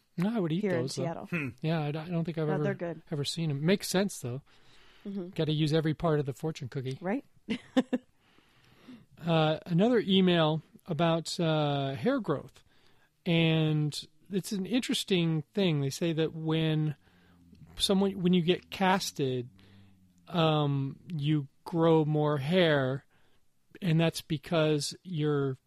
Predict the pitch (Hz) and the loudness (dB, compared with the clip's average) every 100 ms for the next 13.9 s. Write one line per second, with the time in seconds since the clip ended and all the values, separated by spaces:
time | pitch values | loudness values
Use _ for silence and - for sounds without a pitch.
0 | - 165 175 165 151 - 170 156 147 147 | -4 0 2 2 0 0 0 2 2 0
1 | 147 135 151 156 139 - 156 131 143 139 | -2 0 0 0 -2 -6 -6 -4 -4 -6
2 | 160 151 135 135 127 180 170 156 143 127 | 0 0 0 -2 -4 -6 0 2 2 -2
3 | - - _ _ _ _ _ 170 220 247 | -8 -20 _ _ _ _ _ -4 0 2
4 | 190 202 175 165 160 185 180 - 185 202 | 2 0 -2 -2 0 0 -2 -2 0 0
5 | - 156 139 151 147 - 160 151 - 156 | -2 -2 -2 -2 -4 -6 -4 -4 -4 -6
6 | 143 143 151 151 147 151 160 156 160 160 | -4 -4 -4 -4 -2 -2 -4 -4 -4 -2
7 | 170 165 - - _ _ _ _ - 151 | -4 -6 -12 -20 _ _ _ _ -10 -2
8 | 165 175 175 175 185 185 - - - 151 | 0 2 2 2 0 -2 -8 -16 -6 -4
9 | 143 143 143 _ _ _ _ _ _ _ | 0 -2 -4 _ _ _ _ _ _ _
10 | 151 147 143 - _ _ - 156 123 156 | -4 -2 -2 -6 _ _ -4 -4 2 0
11 | - 151 - 160 151 151 143 160 160 165 | 0 -2 -2 2 2 2 2 2 2 2
12 | 170 - - _ _ _ _ _ _ _ | 0 -4 -10 _ _ _ _ _ _ _
13 | 170 156 156 160 156 160 165 - | -4 0 0 0 0 0 -2 -4